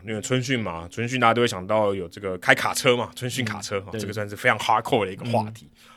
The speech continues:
Speaker 1: 那来介绍一下刚刚有提到红袜队，红袜队的这个开卡车的这个司机呢，还有上新闻哦，他叫做 Al Harts，哦，就是A L A，不是A I哦，是A L，A I最近很红啊。Al Harts，他是来自麻州的人，然后他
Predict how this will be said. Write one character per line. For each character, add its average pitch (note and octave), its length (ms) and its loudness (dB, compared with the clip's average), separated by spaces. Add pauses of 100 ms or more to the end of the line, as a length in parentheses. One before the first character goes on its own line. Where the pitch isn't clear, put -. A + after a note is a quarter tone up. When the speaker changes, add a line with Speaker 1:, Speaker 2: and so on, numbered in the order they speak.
(140)
Speaker 1:
那 A2 120 -2
来 F#2+ 140 0
介 A2+ 160 0
绍 G#2 180 4
一 G2 40 -2
下 G2 100 2
刚 G2+ 140 -4
刚 G2+ 60 2
有 F#2+ 40 0
提 - 140 -10
到 F#2 100 -2
红 G#2+ 220 -2
袜 A#2 160 8
队， G#2+ 220 0 (380)
红 C3+ 160 2
袜 D3+ 140 12
队 C#3 140 6
的 A2+ 40 2
这 A#2 120 -2
个 - 80 -12
开 C3 120 2
卡 A2 220 -2
车 A#2 200 -2
的 G#2 100 -2
这 G#2 100 -6
个 G2+ 100 -6
司 A2 240 -8
机 G#2 200 -8
呢， F#2+ 180 -4 (340)
还 A2+ 100 0
有 G2 40 2
上 A2 160 0
新 F#2+ 220 -2
闻 D2 180 -8
哦， A1 140 -20
他 - 100 -8
叫 F#2+ 120 -2
做 F#2+ 200 -6
Al A2 220 0
Harts， - 540 -2 (220)
哦， D2+ 200 -14
就 F2+ 120 -14
是 F2+ 120 -14 (100)
A C3 220 4 (140)
L E2+ 320 -12
A， G2 180 -8
不 A2 140 -12
是 A2+ 140 -4
A G#2+ 140 0
I F#2 180 -2
哦， F2+ 100 -4
是 A#2 140 -6
A B2 180 2
L，A F2 380 -6
I A#2+ 80 2
最 A#2 100 -4
近 G#2+ 80 -2
很 E2 100 -8
红 - 200 -20
啊。 - 100 -20 (460)
Al B2 160 2
Harts， - 460 0 (340)
他 G#2+ 240 2
是 A2 140 -10
来 F#2+ 160 0
自 G#2+ 120 -8
麻 G#2 220 -2
州 C3 160 4
的 A#2 100 8
人， D#2+ 220 -6
然 D#2+ 100 -12
后 F2 80 -10
他 A2+ 320 2